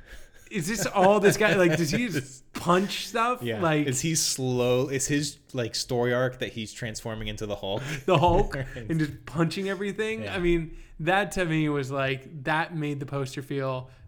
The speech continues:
Speaker 1: an, an already over the top poster feel a little more over the top, where I'm like,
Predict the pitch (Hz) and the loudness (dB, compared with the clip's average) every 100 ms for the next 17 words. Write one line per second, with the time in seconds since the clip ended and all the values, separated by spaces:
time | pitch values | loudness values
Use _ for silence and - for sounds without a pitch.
0 | - - 180 165 165 156 156 147 147 160 | -20 -6 -2 -2 0 2 2 2 0 -2
1 | 147 147 139 139 135 - 156 151 - 175 | -4 -4 -6 -4 -6 -4 -4 -4 -4 -4
2 | 165 - 151 143 139 135 - _ _ _ | -4 -2 -2 0 -2 -6 -14 _ _ _
3 | _ 170 180 214 196 165 156 151 135 139 | _ 0 6 6 6 6 4 4 2 0
4 | 147 135 131 135 139 123 117 - 190 156 | -2 -2 -4 -4 -4 -4 -6 -12 -6 -2
5 | 139 135 135 131 127 - | -2 -2 -4 -6 -8 -16